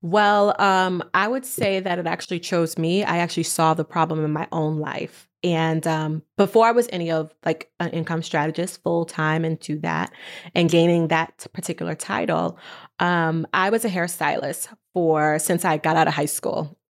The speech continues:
And, um, I had this gift and this talent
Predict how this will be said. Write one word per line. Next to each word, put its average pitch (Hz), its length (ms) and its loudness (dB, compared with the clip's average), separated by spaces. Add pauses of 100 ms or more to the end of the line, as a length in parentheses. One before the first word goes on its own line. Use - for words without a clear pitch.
And, 165 440 4
um, 156 440 0
I 165 80 -2
had 165 240 0
this - 300 -6
gift 220 340 -2
and 170 100 -6
this 160 140 -6
talent 160 480 -4